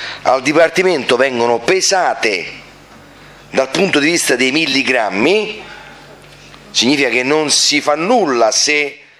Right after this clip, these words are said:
il peso non equivale, cioè se le cose non sono precisissime, addirittura si va in, si va in variante al piano regolatore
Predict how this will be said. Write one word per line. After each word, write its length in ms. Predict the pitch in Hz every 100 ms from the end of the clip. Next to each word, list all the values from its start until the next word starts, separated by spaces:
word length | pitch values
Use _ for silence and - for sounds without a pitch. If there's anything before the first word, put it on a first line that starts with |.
| - _
il 300 | - 147 139
peso 600 | - 180 180 160 - 139
non 220 | 131 135
equivale, 720 | 127 120 139 143 123 107 127
cioè 160 | 143 123
se 100 | 135
le 100 | 135
cose 260 | 156 160 135
non 120 | 127
sono 440 | - 139 131 120 - - - -
precisissime, 840 | - 208 202 190 202 156 - 120 120
addirittura 840 | 139 170 208 - 262 262 190 139 - - -
si 220 | - -
va 180 | 175 226
in, 280 | 208 185 180
si 180 | - 196
va 220 | 185 214
in 180 | 180 175
variante 920 | 180 196 220 254 262 233 - 247 233 - - - - -
al 260 | - 165 170
piano 300 | - 254 226
regolatore 840 | 196 180 208 208 269 262 254 254